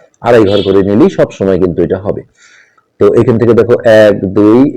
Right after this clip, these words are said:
এইটা হচ্ছে আমাদের আড়াই। তারপর এখান থেকে এক, দুই, এইটা হচ্ছে মধ্যবিন্দু আড়াই।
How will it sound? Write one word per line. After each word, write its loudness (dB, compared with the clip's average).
এইটা 0
হচ্ছে -8
আমাদের -2
আড়াই। -6
তারপর 0
এখান -2
থেকে -2
এক, 2
দুই, 0
এইটা 0
হচ্ছে -4
মধ্যবিন্দু -2
আড়াই। -6